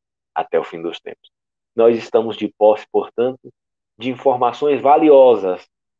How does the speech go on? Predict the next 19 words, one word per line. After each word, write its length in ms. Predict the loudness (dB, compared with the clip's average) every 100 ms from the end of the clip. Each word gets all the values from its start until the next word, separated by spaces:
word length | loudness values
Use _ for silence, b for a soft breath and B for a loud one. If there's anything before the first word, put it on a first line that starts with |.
| _ -2
para 180 | 0 0
que, 140 | -6
diante 380 | -4 -4 -4 -6
desses 360 | -10 -10 -12
dias 280 | -8 -8 -8
tumultuosos, 1000 | -12 -12 -12 -4 2 6 4 2 -4 -10
desses 400 | -10 -8 -10 -6
dias 180 | -6 -6
difíceis 600 | -8 -18 -14 -12 -12 -16 -18
que 140 | -18
temos 360 | -14 -12 -12 -10
vivenciado 580 | -8 -8 -4 -2 -2 -6
sobre 160 | -8 -6
a 80 | -4 -2
Terra, 320 | -2 -2 -8 _ _ _ _
nós 240 | -2 -2 0
possamos 640 | -2 -2 -2 -4 -4 -12 _ _ _ _
manter 440 | -4 -4 2 4 4
acesa 920 | 0 -4 0 2 2 0 -2 -6